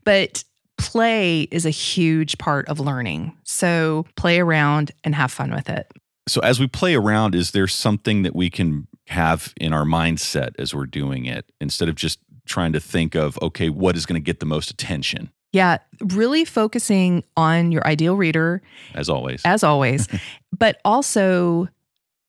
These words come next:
Speaker 1: showing your personality, showing who you are, and showing maybe a different side of you
Speaker 2: Mm.
Speaker 1: or a different side of your life that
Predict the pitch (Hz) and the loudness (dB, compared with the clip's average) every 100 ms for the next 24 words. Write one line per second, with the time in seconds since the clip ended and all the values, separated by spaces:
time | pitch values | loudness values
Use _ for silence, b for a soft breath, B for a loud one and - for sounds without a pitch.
0 | - - - 277 392 427 - 262 - 190 | -4 2 4 4 2 0 0 0 2 2
1 | 175 254 - 64 57 - _ - 240 247 | 2 2 0 -2 -4 -8 _ 2 4 6
2 | 277 254 220 202 180 196 151 139 120 - | 4 2 2 4 4 4 4 2 2 -2
3 | - 175 170 165 160 165 _ _ - 190 | 0 4 4 4 2 -2 _ _ -6 0
4 | - 262 302 302 269 202 208 - 170 175 | 4 4 4 2 2 2 2 0 0 0
5 | 185 175 - 147 156 208 240 262 277 285 | 0 0 2 2 2 0 2 2 0 -2
6 | - 185 180 151 - 196 185 190 - 175 | -4 -2 -2 -4 -2 2 4 4 2 0
7 | 185 185 170 165 160 175 156 135 131 160 | 0 0 2 2 2 2 2 4 4 2
8 | 226 - - - 165 165 156 147 - - | 0 -6 -12 -2 2 4 4 0 -4 -6